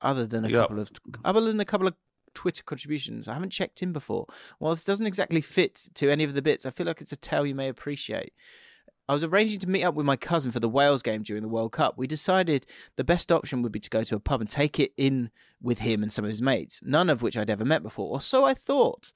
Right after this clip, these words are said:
Speaker 1: As the latter members of the group turned up one by one, I noticed a fella who seemed vaguely familiar." Now, the reason I've put this into the running order is there was a moment reading this where I went,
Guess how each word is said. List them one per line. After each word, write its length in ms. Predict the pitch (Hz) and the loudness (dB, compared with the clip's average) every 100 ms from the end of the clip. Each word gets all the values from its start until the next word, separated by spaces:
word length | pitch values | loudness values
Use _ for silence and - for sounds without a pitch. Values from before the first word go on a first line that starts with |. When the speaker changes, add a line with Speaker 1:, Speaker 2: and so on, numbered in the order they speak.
| _ _ _ - - _ - | _ _ _ -20 -20 _ -2
Speaker 1:
As 220 | 185 185 | -2 0
the 100 | 196 | 2
latter 360 | 202 233 - | 2 0 -2
members 340 | 196 202 180 165 | -2 -2 -2 -4
of 120 | 143 | -4
the 80 | 143 | -4
group 460 | 135 175 110 - | 0 2 2 -2
turned 280 | - 127 123 | -4 0 4
up 200 | 143 - | 2 2
one 200 | 113 120 | 2 4
by 140 | 120 127 | 6 4
one, 180 | 127 | 4
I 120 | 120 170 | 4 4
noticed 360 | 202 - - 160 | 2 0 -4 -2
a 20 | |
fella 240 | 151 131 | 2 2
who 100 | 131 | 2
seemed 320 | - 120 113 104 | 0 -2 -2 -2
vaguely 440 | 110 104 107 107 | -4 -4 -4 -6
familiar." 480 | - 120 135 117 87 - - - | -4 -2 0 0 -2 -10 -20 -2
Now, 120 | 147 | 2
the 80 | 151 | 6
reason 260 | 185 233 226 | 6 6 4
I've 80 | - | 4
put 160 | 226 | 2
this 140 | - 151 | 4 0
into 160 | 139 | 2
the 100 | 135 | 4
running 260 | 143 147 120 | 4 4 4
order 200 | 104 95 | 2 0
is 180 | - 120 | -2 2
there 120 | 151 | 4
was 80 | 156 | 4
a 40 | |
moment 720 | 160 165 208 226 135 95 104 - | 4 6 6 6 4 0 -4 -2
reading 360 | 135 180 147 117 | 4 4 4 2
this 180 | 107 - | 0 0
where 180 | 123 | 2
I 200 | 147 165 | 6 6
went, 360 | 156 131 110 | 8 6 2